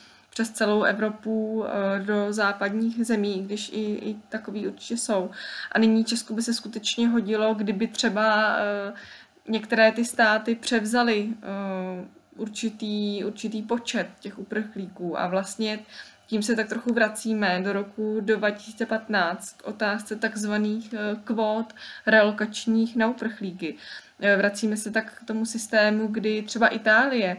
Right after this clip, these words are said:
žádala ostatní členské státy, aby převzali, eh, určitý podíl, eh, té zátěže, aby se postarali, eh,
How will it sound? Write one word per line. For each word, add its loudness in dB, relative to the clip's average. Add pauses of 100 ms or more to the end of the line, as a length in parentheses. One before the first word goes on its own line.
(300)
žádala 4
ostatní -4
členské -2
státy, -2
aby 2
převzali, 2 (400)
eh, 2
určitý -4
podíl, 4 (100)
eh, 0
té 0
zátěže, -2
aby -2
se -4
postarali, 0
eh, -2